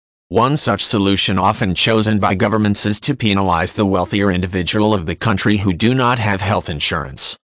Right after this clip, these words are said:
In Australia, the Medicare levy surcharge is just such a method, as it taxes high-earning citizens who have not purchased private insurance.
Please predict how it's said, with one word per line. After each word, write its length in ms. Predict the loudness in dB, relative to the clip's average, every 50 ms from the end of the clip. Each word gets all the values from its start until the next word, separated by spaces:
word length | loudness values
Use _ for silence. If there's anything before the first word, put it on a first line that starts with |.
| _ _ _ -2
In 140 | 0 2 2
Australia, 540 | 2 0 0 0 2 2 4 4 2 2 0
the 80 | 0
Medicare 540 | 0 0 2 0 0 0 0 0 0 2 2
levy 300 | 2 2 2 0 0 -2
surcharge 540 | 0 0 0 0 0 0 2 2 2 2 0
is 120 | 0 -2
just 280 | 0 0 0 0 0 0
such 220 | 0 0 -2 0
a 60 | 0 2
method, 400 | 2 2 2 2 0 0 0 0
as 160 | 0 0 -2
it 120 | -2 -2
taxes 460 | -2 -2 0 0 -2 -2 -4 -4 -4
high-earning 580 | -2 0 0 0 2 2 0 0 0 0 0 0
citizens 600 | 0 0 0 0 0 0 0 0 0 0 0 0
who 120 | 2 2
have 180 | 2 0 0 0
not 280 | 0 0 0 -2 -4 -4
purchased 460 | -4 -2 -2 0 -2 -2 -4 -4 -4
private 360 | -2 0 0 0 0 0 0
insurance. 720 | 0 0 0 0 0 0 -2 -2 -4 -4 -4 -4 -4 -6